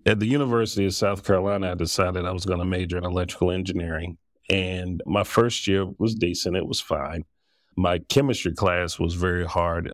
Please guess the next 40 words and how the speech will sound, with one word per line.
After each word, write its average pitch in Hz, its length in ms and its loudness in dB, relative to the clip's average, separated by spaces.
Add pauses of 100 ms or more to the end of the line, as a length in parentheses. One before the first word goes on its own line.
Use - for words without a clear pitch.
University 101 480 0
of 87 80 -2
South 90 300 -2
Carolina 87 440 0
is 82 160 -2
a 80 140 -2 (160)
large 95 460 0
university. 82 720 -2
My 76 380 -8 (540)
chemistry 95 440 2
class 87 360 0
had 87 120 -2
over 87 180 -2
two 95 240 0
hundred 87 300 -2
students. - 560 -4 (520)
And 87 500 -2 (340)
yeah, 98 220 4
it 80 100 -6
was, 87 340 -6
it 90 40 2
was 85 180 0
tough - 280 0
learning 90 380 0
in, 80 380 -6
in 87 120 -2
an 90 80 0
auditorium. 85 800 -2 (220)
So - 120 6
I 143 40 8
ended 113 180 0
up 85 120 -4
dropping 92 420 -2
chemistry 87 720 -2
and 85 120 -6
I 85 160 -4
took - 280 2
it 78 240 0
back 85 360 -2
home 92 440 -2